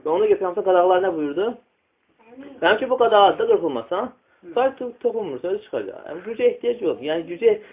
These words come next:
yəni, bunu daşımaq lazım olsaydı, hə, olar, demək olar. Dördüncü nədilər? Dördüncü əməl etmək. Dördüncü əməl etmək. Ə, əməl də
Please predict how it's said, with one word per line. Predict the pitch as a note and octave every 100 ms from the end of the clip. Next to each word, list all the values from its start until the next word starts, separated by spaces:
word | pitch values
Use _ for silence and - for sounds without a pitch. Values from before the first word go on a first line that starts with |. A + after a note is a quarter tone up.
| -
yəni, | F#3+ G#3
bunu | F#3+
daşımaq | F#3 - G3+ G3+
lazım | E3+ D3 D#3
olsaydı, | C#3 D#3 F3+ F#3
hə, | C3 A#2
olar, | C3 C3+ B2
demək | C3 C3
olar. | A#2 G#2 - - _ _ _ - - - - _
Dördüncü | A3 A#3 B3 C#4 B3+
nədilər? | A#3 F#3+ F#3+ F#3+
Dördüncü | G#3+ A3 A3+ B3 A3 C4 B3 -
əməl | D#3+ F3 F3 D3+
etmək. | - C3 A#2 - - - -
Dördüncü | C#3 B2+ D3+ D#3 A2
əməl | A#2 A#2 G#2+
etmək. | - G#2 F#2 - - G3+ D#3+ _ _ _ _ -
Ə, | B2 B2 A#2+ - C#3
əməl | D#3+ F3+ D3+
də | E3